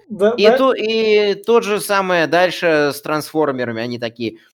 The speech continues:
Speaker 2: «Ну
Speaker 1: Да.
Speaker 2: все, мы нашли Бамблби, мы его пытаем, теперь давай расскажем, м, по-, с-, о своих планах, чтобы люди их услышали и могли нам помешать.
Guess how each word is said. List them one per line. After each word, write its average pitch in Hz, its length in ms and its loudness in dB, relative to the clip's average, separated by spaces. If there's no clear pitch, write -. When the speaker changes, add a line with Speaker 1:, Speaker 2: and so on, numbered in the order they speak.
Speaker 2:
«Ну 269 180 2
Speaker 1:
Да. 311 60 2
Speaker 2:
все, 285 360 2
мы 220 140 4
нашли 208 360 0
Бамблби, 233 640 0
мы 202 140 0
его 180 200 2
пытаем, 202 640 -2
теперь 180 380 -4
давай 175 340 2
расскажем, 165 760 -2
м, 151 160 -8
по-, 170 240 0
с-, - 120 -8
о 156 120 -4
своих 156 360 -4
планах, 226 440 -4
чтобы 185 340 0
люди 180 260 0
их 165 140 -2
услышали 196 480 -6
и 170 60 0
могли 156 320 -4
нам 151 220 -2
помешать. 120 640 -4